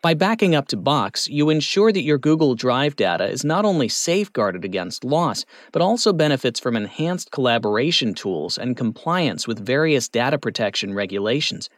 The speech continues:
making it an ideal solution for secure, regulated, and collaborative work environments. Backup to another Google Drive.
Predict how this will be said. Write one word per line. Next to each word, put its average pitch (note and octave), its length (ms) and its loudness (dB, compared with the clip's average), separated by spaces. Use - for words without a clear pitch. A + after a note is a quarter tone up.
making F#3 380 4
it D3 80 4
an C3 100 4
ideal C3 460 2
solution C#3 640 0
for - 140 -10
secure, E3+ 720 0
regulated, A#2+ 720 2
and G#2+ 220 0
collaborative B2+ 720 0
work D#3+ 280 2
environments. F#2+ 720 -6
Backup D3+ 480 0
to C#3 160 0
another C3 440 2
Google A2+ 340 0
Drive. B2+ 540 -2